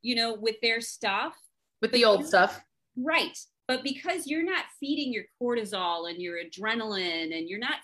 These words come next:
Speaker 1: feeding that reaction in yourself, your
Speaker 2: Right.
Speaker 1: body adjusts to a new reality.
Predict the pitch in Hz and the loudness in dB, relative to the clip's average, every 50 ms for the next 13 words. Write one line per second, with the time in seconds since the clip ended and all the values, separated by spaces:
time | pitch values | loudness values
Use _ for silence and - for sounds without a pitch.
0 | - _ _ - 277 294 320 311 294 262 254 214 208 185 - 185 190 196 190 190 | -12 _ _ -2 0 2 2 2 0 0 0 0 0 -2 -2 -4 -6 -2 0 0
1 | 202 233 - - - - 262 254 247 - - 214 214 190 190 190 - - 208 185 | 0 0 -2 -4 -10 -8 -6 -6 -6 -8 -8 -8 -8 -8 -8 -10 -10 -6 -4 -4
2 | 185 196 240 320 349 - _ _ _ _ _ _ _ _ _ _ _ - - - | -2 -2 -4 -4 -8 -10 _ _ _ _ _ _ _ _ _ _ _ -4 -2 -2
3 | 240 220 208 - 233 240 254 262 277 277 262 - 226 214 - - 226 214 214 214 | 0 0 -2 0 2 2 4 2 0 -2 -4 -4 -4 -4 -2 0 0 0 0 0
4 | 214 - - - - - - - - 226 202 196 190 196 196 196 185 190 190 180 | -4 -8 -12 -14 -14 -14 -12 -12 -10 -8 -6 -6 -6 -6 -6 -6 -6 -4 -2 2
5 | 175 170 175 180 175 143 131 107 - - | 2 2 2 2 -2 -6 -8 -10 -12 -16